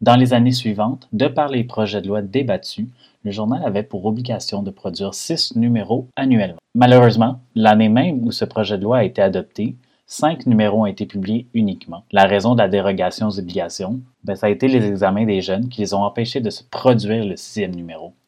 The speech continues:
À noter que le journal relevait du ministre de la Communication, et ce, pour une bonne partie de son histoire par la suite.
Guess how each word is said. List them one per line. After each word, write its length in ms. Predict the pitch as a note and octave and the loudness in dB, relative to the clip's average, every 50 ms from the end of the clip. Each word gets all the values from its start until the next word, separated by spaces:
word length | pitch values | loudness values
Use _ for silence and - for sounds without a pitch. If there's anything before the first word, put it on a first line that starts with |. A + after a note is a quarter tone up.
| - - | -2 2
À 80 | A#2 | 4
noter 260 | A#2 A#2+ A2+ C#3+ E3+ | 4 4 4 2 0
que 80 | E3+ D3 | 0 0
le 60 | A#2+ | 0
journal 320 | G#2 G#2+ G#2 G2+ G2+ G#2 G#2+ | 0 0 0 0 0 -2 -2
relevait 340 | G#2 G2+ F#2+ F2+ G2+ G#2+ | -2 -2 -2 0 -2 -2
du 140 | G2+ - G2 | -2 -2 -4
ministre 300 | F#2+ G2+ A2+ B2+ C#3 C3+ | -2 0 0 0 0 0
de 40 | B2 | -2
la 80 | G#2+ F#2 | -2 -2
Communication, 720 | - G2 F#2+ F#2 F2+ F2 F2 D#2+ - - F#2 F2 A2+ B2 - _ _ _ _ - | -2 -4 -6 -6 -8 -8 -10 -12 -10 -10 -8 -8 -8 -10 -12 _ _ _ _ -8
et 80 | B2 A#2 | -8 -6
ce, 220 | - - A#2+ B2 | -2 0 0 0
pour 260 | B2 B2 B2 A#2 G#2 | 0 -2 -4 -2 0
une 140 | G#2 G2+ G2+ | 0 0 2
bonne 200 | G2+ D3+ E3 D3+ | 0 0 0 0
partie 380 | - G#2+ G2+ - - - A2 G2 | -2 -4 -4 -4 -6 -8 -6 -4
de 100 | G2+ F#2+ | -4 -4
son 240 | - - F#2+ F#2 | -6 -6 -8 -8
histoire 400 | F2+ F2 - - G2+ F#2 G2 F#2 | -8 -10 -8 -4 -2 -2 -2 -4
par 200 | - - G2 - | -4 -6 -6 -6
la 120 | F2 E2 D#2 | -6 -12 -10
suite. 500 | - - - - _ _ _ - - | -10 -12 -12 -14 _ _ _ -20 -20